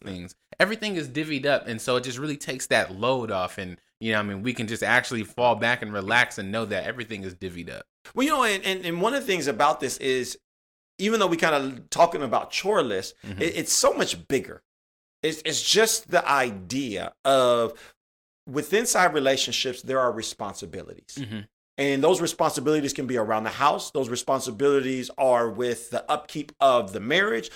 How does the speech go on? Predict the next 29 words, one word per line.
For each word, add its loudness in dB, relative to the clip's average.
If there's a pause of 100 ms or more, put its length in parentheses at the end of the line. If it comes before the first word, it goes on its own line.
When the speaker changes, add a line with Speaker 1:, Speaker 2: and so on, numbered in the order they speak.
(100)
Speaker 1:
Those 4
responsibilities -2
are 4
with 2
the -4
upkeep -4
of -4
children. -2 (160)
Those 2
Speaker 2:
Mm-hmm. -2
Speaker 1:
responsibilities 0
as -2
far 6
as, 4 (640)
uh, 4
paying 0
for -2
the 6
house 6
and -4
different -4
things, -2
or 2
vacationing 0
or -2
going 2
out -2
on -2
dates. -2